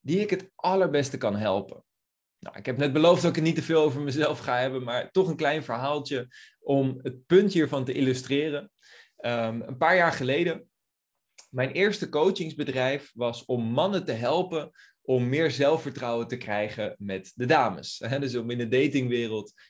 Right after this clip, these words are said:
meer tot hun recht te komen, om leuke dates te krijgen, uiteindelijk misschien een, eh, een leuk vriendinnetje te vinden of iets in die richting. En, eh, daar was ik dus best wel redelijk gericht, hè. Ik wist nog niet echt het belang van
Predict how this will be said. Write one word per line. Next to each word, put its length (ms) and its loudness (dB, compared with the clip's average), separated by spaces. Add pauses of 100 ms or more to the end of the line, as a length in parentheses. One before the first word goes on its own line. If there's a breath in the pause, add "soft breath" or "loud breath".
meer 220 2
tot 160 -2
hun 160 0
recht 240 -2
te 100 -6
komen, 500 0
om 140 -8
leuke 280 -2
dates 280 -4
te 80 -10
krijgen, 420 -6
uiteindelijk 400 -10
misschien 280 -12
een, 180 -8
eh, 120 -8
een 100 -12
leuk 200 -6
vriendinnetje 480 -4
te 100 -10
vinden 460 -4 (360 soft breath)
of 260 2
iets 200 0
in 100 0
die 100 -2
richting. 380 -10 (1600 loud breath)
En, 480 4 (100)
eh, 320 -14
daar 240 6
was 160 6
ik 80 -2
dus 160 -2
best 240 4
wel 280 2
redelijk 480 2
gericht, 500 -8
hè. 180 2
Ik 160 -2
wist 180 0
nog 160 0
niet 340 0
echt 300 -8
het 160 -4
belang 440 4
van 220 -6